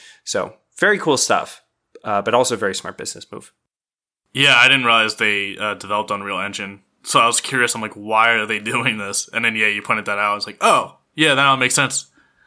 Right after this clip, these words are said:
Speaker 2: Uh, kind of goodwill for the indie developer community. But I'm curious to see, 'cause I feel like it's bound to happen,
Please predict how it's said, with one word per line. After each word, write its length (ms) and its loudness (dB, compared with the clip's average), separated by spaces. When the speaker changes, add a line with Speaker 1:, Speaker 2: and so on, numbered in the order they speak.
Speaker 2:
Uh, 400 2
kind 220 0
of 140 -6
goodwill 640 0
for 460 0
the 340 -2
indie 320 -6
developer 300 -2
community. 480 -12
But 140 2
I'm 140 2
curious 520 4
to 140 2
see, 340 4
'cause 200 -2
I 80 4
feel 520 -4
like 180 0
it's 140 -2
bound 280 0
to 100 -4
happen, 480 -2